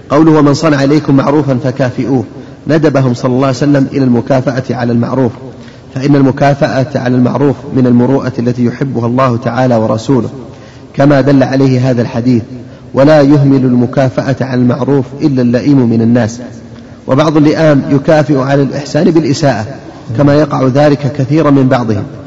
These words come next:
نسأل الله العفو والعافية في الدنيا والآخرة،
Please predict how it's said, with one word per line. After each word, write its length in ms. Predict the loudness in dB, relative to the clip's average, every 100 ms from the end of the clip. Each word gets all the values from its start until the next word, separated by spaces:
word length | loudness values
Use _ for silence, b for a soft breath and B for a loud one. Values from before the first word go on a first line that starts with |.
| -6
نسأل 320 | -2 -2 0 0
الله 340 | 0 0 0
العفو 300 | -2 -4 -4
والعافية 400 | -4 -4 -4 -4
في 120 | -8
الدنيا 340 | -4 0 0 -2
والآخرة، 640 | -2 -4 -4 -8 -10